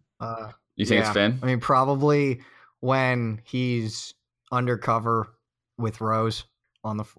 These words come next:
Speaker 1: with the First Order. That's my guess.
Speaker 2: Okay.
Speaker 1: So.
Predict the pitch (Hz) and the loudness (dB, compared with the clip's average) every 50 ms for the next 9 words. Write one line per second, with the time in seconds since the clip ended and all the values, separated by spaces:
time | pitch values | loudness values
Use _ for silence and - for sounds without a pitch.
0 | _ - 220 - 117 - - - 110 107 - - 104 101 101 101 95 - - - | _ -8 -8 -6 -6 -8 -6 -4 -6 -6 -6 -6 -8 -6 -6 -8 -10 -12 -16 -20
1 | _ _ _ _ _ _ _ _ _ _ _ _ _ _ _ _ _ _ _ _ | _ _ _ _ _ _ _ _ _ _ _ _ _ _ _ _ _ _ _ _
2 | _ _ _ - 131 123 120 - 123 107 107 104 110 98 101 98 - - - - | _ _ _ -4 -2 -2 -2 -2 -4 -6 -6 -6 -10 -10 -10 -10 -12 -10 -6 -6
3 | 95 - - 76 76 92 - _ _ _ _ _ - - - - - - | -4 -2 0 0 -2 -2 -6 _ _ _ _ _ -20 -16 -14 -12 -12 -12